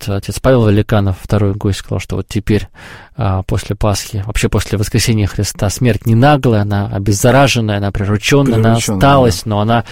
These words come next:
Speaker 1: перестала нести тот, ам, а, ну, ту опасность, те, те ограничения, которые раньше несла,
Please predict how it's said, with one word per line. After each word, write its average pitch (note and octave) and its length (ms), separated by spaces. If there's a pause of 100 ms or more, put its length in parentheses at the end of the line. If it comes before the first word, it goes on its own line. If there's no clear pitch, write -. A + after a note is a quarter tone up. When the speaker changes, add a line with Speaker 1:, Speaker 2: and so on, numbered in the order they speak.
(340)
Speaker 1:
перестала A2+ 420
нести A2 380
тот, - 340 (380)
ам, G#2 540 (540)
а, G2 760 (100)
ну, G#2 360 (160)
ту A#2+ 120
опасность, A2+ 800 (460)
те, G#2 920 (340)
те A#2+ 180
ограничения, C#3 720
которые A2+ 380
раньше A2 320
несла, B2 540